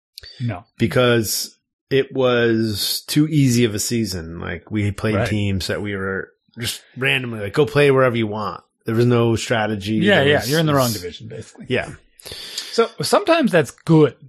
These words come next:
Speaker 1: because, well, I, I give 'em a little, this happened with our, our, my son's indoor team last week. Uh, and it's, it's kind of a, a toss-up when you register in these leagues. Like, sometimes you get really good teams that crush you. And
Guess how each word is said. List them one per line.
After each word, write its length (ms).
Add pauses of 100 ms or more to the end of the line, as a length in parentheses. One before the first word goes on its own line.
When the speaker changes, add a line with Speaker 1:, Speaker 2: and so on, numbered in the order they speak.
(260)
Speaker 1:
because, 920 (800)
well, 160
I, 60
I 40 (160)
give 140
'em 60
a 40
little, 200
this 240
happened 340
with 160
our, 380 (120)
our, 280
my 120
son's 560 (120)
indoor 420
team 640 (600)
last 400
week. 380 (680)
Uh, 200 (260)
and 140
it's, 260
it's 160
kind 240
of 60
a, 80 (260)
a 60
toss-up 560 (100)
when 260
you 220
register 460
in 100
these 180
leagues. 380
Like, 240
sometimes 320
you 60
get 100
really 180
good 200
teams 320
that 120
crush 320
you. 240
And 200